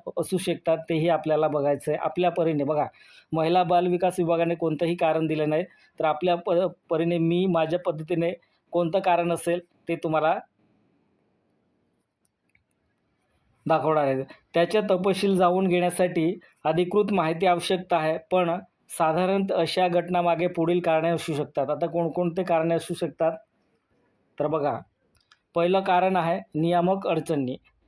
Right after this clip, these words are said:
नियम अडचणी असेल, शासनाच्या आकृती बंधात बदल झाल्याने किंवा नियमानुसार भरती प्रक्रिया चुकीच्या पद्धतीने पार पडल्यास नेमणुका रद्द केल्या जाऊ शकतात. तर बघा या ठिकाणी काय म्हटलंय पहिल्या मुद्द्यामध्ये,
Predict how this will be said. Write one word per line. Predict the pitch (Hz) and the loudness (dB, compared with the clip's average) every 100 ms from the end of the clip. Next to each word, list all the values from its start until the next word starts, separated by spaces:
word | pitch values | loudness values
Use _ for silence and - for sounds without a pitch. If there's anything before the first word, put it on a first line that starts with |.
| _ | _
नियम | 156 175 196 208 | -2 0 0 0
अडचणी | 180 175 180 185 | 0 0 0 0
असेल, | 180 185 185 - _ _ _ _ - | 0 0 -2 -6 _ _ _ _ -6
शासनाच्या | 180 160 160 185 190 190 196 | 0 0 0 0 0 2 0
आकृती | - 165 165 175 208 202 | 0 -2 -2 -2 0 0
बंधात | 170 170 175 175 | 2 2 0 0
बदल | 170 160 175 | -4 0 -2
झाल्याने | 165 170 170 170 | 0 0 0 0
किंवा | 165 170 170 | -2 0 0
नियमानुसार | 165 160 170 170 170 165 156 - _ _ - | 0 0 0 0 0 0 0 -4 _ _ -6
भरती | 165 160 180 | -2 -2 -2
प्रक्रिया | 196 190 180 185 180 | 0 0 0 0 0
चुकीच्या | 165 185 175 185 | -4 -2 -2 -2
पद्धतीने | 180 156 175 175 170 | 0 -2 -2 -2 -2
पार | 170 165 175 - _ _ _ _ - | 0 0 0 -4 _ _ _ _ -2
पडल्यास | 165 170 175 170 | 0 2 0 -2
नेमणुका | 165 165 160 180 | 0 0 0 0
रद्द | 175 160 143 196 240 _ _ - | 2 0 0 -2 -2 _ _ -6
केल्या | 170 170 | 0 0
जाऊ | 175 160 | 2 0
शकतात. | 156 160 123 - 120 - _ _ | -2 -4 -6 -6 -8 -8 _ _
तर | 160 | -2
बघा | 170 175 190 | 0 2 2
या | |
ठिकाणी | 185 180 180 180 | 0 0 0 0
काय | 175 165 | 0 2
म्हटलंय | 165 165 170 170 | 2 0 0 0
पहिल्या | 175 160 165 | 0 0 0
मुद्द्यामध्ये, | 165 147 156 151 165 | 0 -2 -2 0 -2